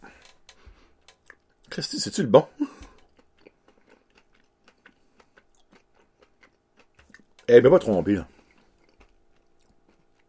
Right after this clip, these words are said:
Non, ok, c'est ça que c'est. Le croquant, définitivement, c'est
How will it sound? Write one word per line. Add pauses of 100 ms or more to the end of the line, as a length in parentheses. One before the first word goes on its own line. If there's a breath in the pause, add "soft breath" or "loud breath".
(120)
Non,
ok, (100)
c'est
ça
que
c'est. (1300)
Le
croquant,
définitivement,
c'est